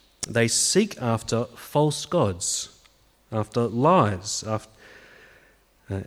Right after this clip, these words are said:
instead of lifting up the one who is David's glory, the covenant Lord of Israel,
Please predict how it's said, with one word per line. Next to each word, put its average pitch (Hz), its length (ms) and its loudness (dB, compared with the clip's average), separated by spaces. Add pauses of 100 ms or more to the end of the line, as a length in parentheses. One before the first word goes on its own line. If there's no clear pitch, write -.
(200)
instead 190 480 2
of 160 240 2
lifting 170 360 4
up 156 160 0
the 135 100 0
one 139 280 4
who 127 180 2
is 110 160 2
David's 110 400 2
glory, 151 600 4 (960)
the 101 80 -8
covenant 160 520 2
Lord 156 200 6
of 127 120 4
Israel, 160 640 6